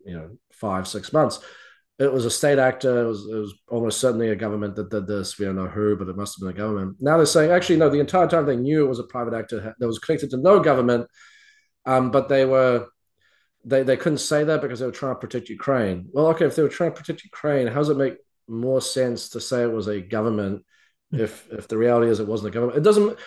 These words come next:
Speaker 1: none of it makes a lot of sense. Um, I think, I think is the, is the conclusion, uh, I come to, and, and probably anyone listening to this will.
Speaker 2: Yeah, no, no, no. It, it, yeah. It, so we've gone from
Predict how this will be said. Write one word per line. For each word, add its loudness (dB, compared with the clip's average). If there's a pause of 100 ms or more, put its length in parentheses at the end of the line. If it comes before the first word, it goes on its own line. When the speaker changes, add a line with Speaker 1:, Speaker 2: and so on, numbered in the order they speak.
(200)
Speaker 1:
none 6
of 6
it 4
makes 2
a 2
lot 2
of -4
sense. -14
Um, -4
I -2
think, 0
I 2
think 4
is 2
the, 4
is 4
the 6
conclusion, 2
uh, -2 (480)
I 2
come 0
to, 0
and, -2
and -6
probably -4
anyone -4
listening -8
to -20
this -16
will. -18 (960)
Speaker 2:
Yeah, 4
no, 6
no, 2
no. 0
It, 2
it, 2
yeah. -2 (420)
It, -6
so 2
we've 4
gone 4
from 0